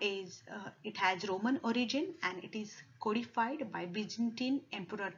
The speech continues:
Justinian, and then it is carried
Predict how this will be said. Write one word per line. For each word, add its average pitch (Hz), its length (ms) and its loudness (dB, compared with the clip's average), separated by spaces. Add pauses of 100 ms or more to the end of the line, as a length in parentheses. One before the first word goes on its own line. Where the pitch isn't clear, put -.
(280)
Justinian, 240 720 0 (320)
and 208 220 2
then 208 200 -2
it 226 160 -6
is 214 200 -4
carried 220 500 -2